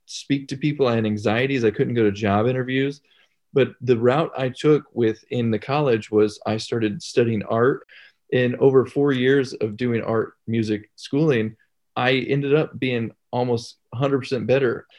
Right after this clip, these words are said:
And so now I do still struggle a little bit, but I'm always keeping ahead of it. As,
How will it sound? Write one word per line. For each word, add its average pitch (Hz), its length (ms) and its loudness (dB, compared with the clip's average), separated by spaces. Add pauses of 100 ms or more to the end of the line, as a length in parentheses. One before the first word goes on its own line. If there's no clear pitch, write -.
(220)
And 131 140 -4
so 147 120 2
now 147 540 0 (180)
I 147 100 4
do 143 280 0
still 160 300 2
struggle 139 560 2
a - 20 2
little 156 380 4
bit, 104 320 2
but 113 220 0 (200)
I'm 131 180 -4
always 170 500 2
keeping 147 360 0
ahead 143 240 2
of 120 140 2
it. - 140 2
As, 120 180 -4